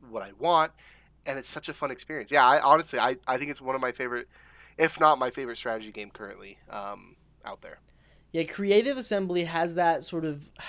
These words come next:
Speaker 2: I don't know if business model, maybe, maybe development trend with it. Um, so does Paradox, uh, Interactive. Uh, there's a couple other ones, um, now C D Projekt Red, where it is,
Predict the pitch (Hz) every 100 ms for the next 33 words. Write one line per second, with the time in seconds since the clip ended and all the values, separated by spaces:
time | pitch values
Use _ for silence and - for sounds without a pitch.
0 | - 160 156 139 135 139 151 147 151 175
1 | 156 151 151 156 147 143 131 131 143 156
2 | 170 175 165 - - 165 165 175 175 170
3 | 185 185 - - - - - 160 160 -
4 | 196 180 180 170 160 156 _ - 175 175
5 | 165 147 - - - - _ _ 160 151
6 | 139 165 156 160 165 - 185 185 180 -
7 | - - - 147 147 147 156 151 156 165
8 | 165 160 170 160 165 165 160 143 170 156
9 | 147 147 147 151 143 151 156 - - -
10 | 175 160 165 151 147 208 202 - _ _
11 | _ - 175 170 190 196 196 - 196 175
12 | 185 185